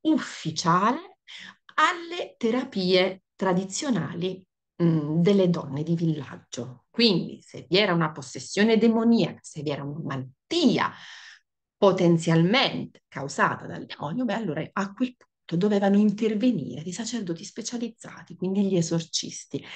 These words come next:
che attraverso un rituale codificato e preciso, il rituale romano, il cui estratto potete trovare, se siete a Roma o se vi trovate a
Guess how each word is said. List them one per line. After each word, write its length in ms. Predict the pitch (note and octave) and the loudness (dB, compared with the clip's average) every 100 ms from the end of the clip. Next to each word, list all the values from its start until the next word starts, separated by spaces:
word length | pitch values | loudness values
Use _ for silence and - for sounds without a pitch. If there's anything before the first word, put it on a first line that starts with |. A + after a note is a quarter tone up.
| - _ | -18 _
che 100 | D#3 | -4
attraverso 880 | D#3+ D#3 E3 G3 D3+ - - F3+ - | -2 -2 2 2 0 -4 -12 -10 0
un 120 | G#3 | 0
rituale 480 | F3 E3+ D#3+ D3 D#3 | 2 0 0 0 -2
codificato 920 | - E3 D#3 - D#3+ F#3+ D#3 - - _ _ | -2 -2 -2 -6 0 2 2 0 -14 _ _
e 240 | E3+ E3+ | -8 -8
preciso, 580 | - - - E3 - B3 A#3 | -8 -6 -6 -6 -6 -4 -4
il 100 | E3 | -6
rituale 400 | B2+ - - - | -10 -10 -12 -12
romano, 600 | - - - - B3 - - - - | -12 -14 -10 -2 -2 -4 -18 -18 -10
il 200 | E3+ - | -10 -6
cui 240 | F#3+ E3+ | -4 -2
estratto 800 | D#3+ - - G3 E3 - - C#3 | -4 -8 -4 -2 -4 -8 -8 -8
potete 340 | - D3 - | -6 -10 -10
trovare, 600 | - D3 E3 F3+ C#3 - - | -10 -4 2 2 2 -6 -16
se 220 | - C#3+ | -14 -12
siete 260 | - - D3 | -10 -10 -10
a 40 | |
Roma 440 | D3+ F#3+ A3+ F3 | 2 4 6 4
o 0 | |
se 160 | - D3 | 0 -4
vi 140 | D#3 | -4
trovate 520 | D3+ E3 D3+ D#3 D#3+ - | -6 -4 -2 -2 -4 -6
a 160 | D#3 | -4